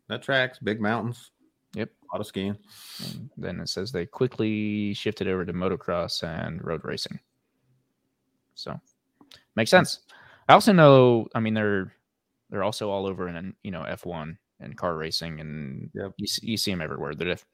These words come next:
Speaker 2: definitely big. So, but yeah, those were my, uh, that was my main reason, honestly, is 'cause that's, that's what my brother had, and that's what I seen. And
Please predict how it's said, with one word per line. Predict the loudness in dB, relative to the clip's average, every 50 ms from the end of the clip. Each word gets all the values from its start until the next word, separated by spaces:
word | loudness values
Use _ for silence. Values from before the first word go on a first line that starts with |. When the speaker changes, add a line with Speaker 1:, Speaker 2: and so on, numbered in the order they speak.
| -2
Speaker 2:
definitely | -2 0 0 0 -4 -4 -4
big. | -6 -6 -6 -10 -16 _ _ _ _
So, | -10 -8 -8 -8 -10 -12 _ _ _ _ _ _ _ _ _ _ _ _ _ _ _ _ _ _ _ _ _ _ _ _ _ _ _ _
but | -12 -10
yeah, | -8 -8
those | -8 -8 -8 -8
were | -8 -8 -8
my, | -6 -6 -4 -4 -4 -4 -4
uh, | -6 -6 -8 -10 -12 -18 _ _ _ _ _ -20 -20 -20 _ _ _ _ _ _ _
that | 8 10
was | 10 10 10
my | 8 8 8
main | 8 8 6 6 6
reason, | 6 4 4 4 2 0 -2 -2 -2 -4 -4
honestly, | -4 -4 -4 -2 0 0 2 2
is | 0 0 -2
'cause | -4 -4 -2
that's, | -2 -4 -4 -4 -8 -10 -12 -18 _ _ -16
that's | -16 -6 -4
what | -4 -2
my | -2 -2
brother | 0 0 0 0 0
had, | 2 2 2 2 0 -6 -18 _ _ _ _ _ _ _ _ _ _ _ _ _
and | -14 -12 -10
that's | -10 -10 -8
what | -8 -8
I | -6
seen. | -6 -6 -6 -6 -6 -6
And | -8 -8 -10 -12